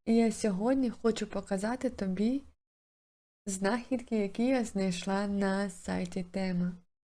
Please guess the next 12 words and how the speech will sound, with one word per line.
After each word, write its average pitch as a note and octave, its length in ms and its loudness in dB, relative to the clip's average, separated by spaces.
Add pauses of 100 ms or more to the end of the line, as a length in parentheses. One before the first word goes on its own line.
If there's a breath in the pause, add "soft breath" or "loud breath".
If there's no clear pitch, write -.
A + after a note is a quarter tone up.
(1000)
Всі - 280 8
коди C4 300 6
на A#3 140 4
товари A3 680 0 (100)
ти A3+ 120 4
зможеш G#3+ 460 2
знайти F#3+ 580 0
в G#3 260 -2
описі G#3 560 -2
під F3+ 260 -6
цим F#3 360 -2
відео. F3 500 0